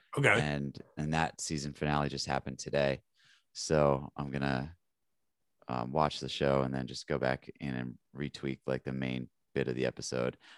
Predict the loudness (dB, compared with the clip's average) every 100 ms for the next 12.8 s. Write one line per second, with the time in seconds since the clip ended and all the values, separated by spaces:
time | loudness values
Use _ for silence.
0 | _ 6 10 8 10 8 8 6 6 6
1 | 4 4 -4 _ -2 0 -2 -2 2 4
2 | 4 4 0 2 2 2 -2 6 6 6
3 | 2 4 2 4 4 2 -2 -8 _ _
4 | 0 4 4 4 0 2 2 2 -2 2
5 | 4 2 0 -12 -20 _ 0 4 4 4
6 | 4 4 4 4 0 0 -2 -2 -2 -6
7 | -8 -10 -8 -6 -6 -8 _ -20 -20 _
8 | -4 2 6 6 6 4 2 4 6 6
9 | 6 4 -2 -6 -4 0 2 2 0 -4
10 | _ -6 -2 -2 0 0 2 2 0 0
11 | 2 4 4 2 2 2 0 0 2 2
12 | 4 2 2 0 2 2 0 -2